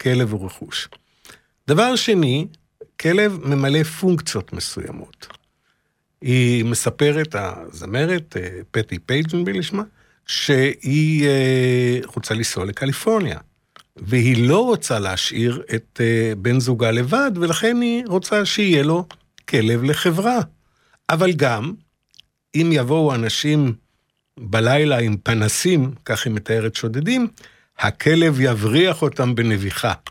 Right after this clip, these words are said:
וכאן יש נביחה הרבה יותר אמיצה מאשר בבית הקודם.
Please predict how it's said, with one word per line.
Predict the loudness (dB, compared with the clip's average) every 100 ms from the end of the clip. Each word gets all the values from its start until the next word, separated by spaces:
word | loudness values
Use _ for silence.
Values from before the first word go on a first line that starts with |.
| _ _ _ _ _ _
וכאן | -8 -8 0 2 4 4
יש | 2 2
נביחה | 0 0 -2 0 0
הרבה | 0 0
יותר | -2 0 0
אמיצה | 0 -4 -2 0 2
מאשר | 2 0 0 0 0
בבית | -2 -2 -2 -2 -6
הקודם. | -8 -8 -8